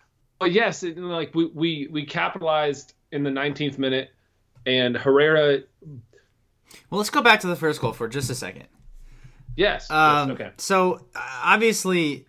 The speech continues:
Speaker 2: it was kind of just a, <sighs> uh, a what in the world pass, and who, I can't tell who,
Speaker 1: Mm-hmm.
Speaker 2: who it is that passed the ball, because the highlight,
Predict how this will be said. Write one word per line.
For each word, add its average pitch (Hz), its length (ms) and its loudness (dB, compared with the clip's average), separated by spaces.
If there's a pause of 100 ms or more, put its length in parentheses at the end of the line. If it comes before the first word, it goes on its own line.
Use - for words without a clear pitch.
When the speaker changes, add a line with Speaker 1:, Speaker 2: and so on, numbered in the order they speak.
(720)
Speaker 2:
it 151 160 -4
was 139 600 -2 (1400)
kind 277 240 -2
of 160 140 -6
just 143 220 -6
a, 113 120 -8 (260)
<sighs> - 1600 -20
uh, 120 760 -4 (720)
a 135 160 -4
what 151 220 -2
in 147 60 -6
the 127 80 -4
world 147 480 -2 (180)
pass, 147 560 -6 (280)
and 135 300 -8
who, 208 340 -6 (180)
I 156 60 -12
can't 196 260 -6
tell 196 200 0
who, 170 400 -2 (240)
Speaker 1:
Mm-hmm. - 1080 -20
Speaker 2:
who 170 160 0
it 131 120 2
is 156 300 -2
that 123 180 -6
passed 127 320 -4
the 131 40 -14
ball, 120 440 -6 (880)
because 135 340 -4
the 135 120 -2
highlight, 143 640 0